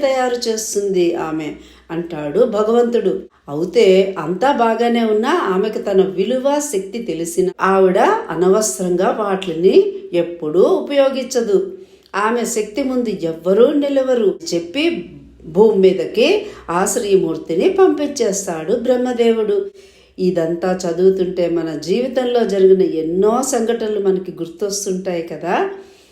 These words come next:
అందుకే ఏమో స్త్రీని పుడమి తల్లితో, భూమితో పోలుస్తారు.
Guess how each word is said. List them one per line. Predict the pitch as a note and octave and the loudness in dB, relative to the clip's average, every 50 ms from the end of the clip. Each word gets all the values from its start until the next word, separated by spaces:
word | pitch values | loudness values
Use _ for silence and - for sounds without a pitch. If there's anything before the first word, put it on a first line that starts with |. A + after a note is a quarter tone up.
| _ _ - | _ _ -12
అందుకే | D3 D3+ D#3+ E3+ F#3+ - G#3 G#3+ A3+ A3 | -10 -6 -4 -4 -2 0 2 2 4 4
ఏమో | G3 F#3+ F3+ F3+ F3+ F#3+ F#3+ F#3+ F#3 - - | 4 4 2 4 6 6 8 6 6 4 0
స్త్రీని | - - - - D#3+ D#3+ F3+ G3 A3 A3+ G3 F3+ F#3 - | -6 -8 -8 -4 0 2 2 4 4 4 6 6 6 4
పుడమి | - - F#3+ E3+ F3 F3+ G3 A3+ | 2 0 -4 -4 -2 -2 -4 -4
తల్లితో, | - - G#3 F#3+ F#3+ F#3 F3 E3+ - F3+ F3 E3+ E3 D#3+ D3+ C#3 | -4 -4 -2 -2 0 -2 -2 -4 -4 -2 -2 -2 -2 -4 -6 -6
భూమితో | C#3+ D#3+ F3 F#3 G3 G3 G3 G3 F#3+ B3 | -4 -2 0 0 2 0 0 0 0 -2
పోలుస్తారు. | D4 - B3+ A#3+ A#3 A#3 A#3 A3+ - - A3 G3+ G3 G3 F3+ E3 E3 | 0 0 0 0 2 0 -2 -4 -6 -6 -4 -4 -2 -2 -4 -4 -6